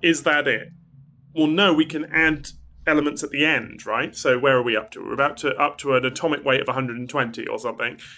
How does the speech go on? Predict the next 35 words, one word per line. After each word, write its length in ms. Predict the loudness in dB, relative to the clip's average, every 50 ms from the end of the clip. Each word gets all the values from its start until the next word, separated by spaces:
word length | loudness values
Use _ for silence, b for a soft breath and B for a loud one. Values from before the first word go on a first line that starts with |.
| B B B
So 180 | 0 2 2
yes, 400 | 2 4 4 2 2 2 2 2
there 140 | 0 0 0
could 260 | 2 2 2 2 2
be 80 | 2 2
one 220 | 4 4 4 4
with 80 | 4 2
a 40 | 0
hundred 220 | 0 -2 -4 -4
twenty-one. 420 | -2 -2 -2 0 0 -2 -2 -4
Let's 160 | -4 -8 -10 -8
try 180 | -6 -4 -4
and 120 | -4 -4 -6
find 240 | -6 -6 -6 -8
it. 80 | -4 -2
There's 140 | 0 0 2
that 220 | 0 0 -2 -2 -4
kind 160 | -10 -10 -10
of 40 | -12
question, 260 | -14 -14 -14 -16 -16
which 160 | -16 -16 -12
is 80 | -10 -10
a 40 | -10
good 320 | -4 2 2 2 2 2
scientific 400 | 0 0 0 0 -2 -4 -8 -8
question. 320 | -8 -10 -10 -10 -12 -20 _ B B B B B B B B
Then 200 | 4 4 6 6
there's 460 | 6 6 6 6 4 2 0 -2 -6 b b b b b b b _ _
the, 280 | 4 4 4 2 0 -4
the 120 | -4 -2 0
sensible 640 | 0 0 0 2 2 2 2 2 0 -2 0 0 0
sounding 520 | 0 2 2 4 4 4 4 2 0 0
question 380 | 0 0 -2 -2 -2 -4 -4 -4
that's 200 | -4 -4 -6 -4 -2
actually 920 | -2 -2 -2 -2 -6 -6 -4 -2 -2 -2 -2 -2 -2 -4 -6 -6 -10 -16